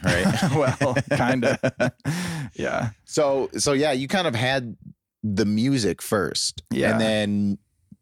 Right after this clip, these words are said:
Speaker 1: so then let's go into the actual lyrics.
Speaker 2: Yeah. So this one, it start-, like, honestly, it started from, uh, over-, I guess, overall theme of the song. It was written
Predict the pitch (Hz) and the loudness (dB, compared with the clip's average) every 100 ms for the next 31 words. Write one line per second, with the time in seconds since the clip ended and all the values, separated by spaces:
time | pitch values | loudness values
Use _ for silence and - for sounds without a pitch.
0 | _ _ _ _ _ - 113 113 113 131 | _ _ _ _ _ -2 2 2 2 0
1 | - 98 120 113 104 98 110 104 92 92 | 0 0 2 2 0 0 0 0 2 2
2 | 90 90 - 90 90 - 95 87 78 82 | 2 0 0 -2 -2 -2 0 2 2 0
3 | 78 73 - - 135 123 110 127 - - | 0 -2 -4 -2 0 2 0 -2 -8 -18
4 | - - - - 160 156 196 - 247 208 | -20 -20 -10 -2 0 2 0 0 -2 0
5 | 165 180 - - 156 - 151 156 - 147 | 0 0 -2 -2 -2 0 -2 -2 -2 -2
6 | 185 - 208 190 160 147 156 - - 135 | 0 0 0 0 -2 -2 -2 -2 0 2
7 | 139 156 165 147 - - 147 135 131 123 | 2 2 0 -4 -14 -4 0 0 0 -2
8 | - - 120 - _ _ 180 226 180 151 | -6 -6 -6 -6 _ _ 0 2 2 -2
9 | - 139 147 170 - 160 165 160 135 127 | 0 -2 0 0 0 0 2 2 0 0
10 | 135 135 123 113 - 120 120 120 117 _ | 0 0 2 0 2 2 2 0 -6 _
11 | _ _ _ - 139 131 139 120 135 - | _ _ _ -2 0 2 0 2 0 2
12 | 123 123 113 | 2 2 -2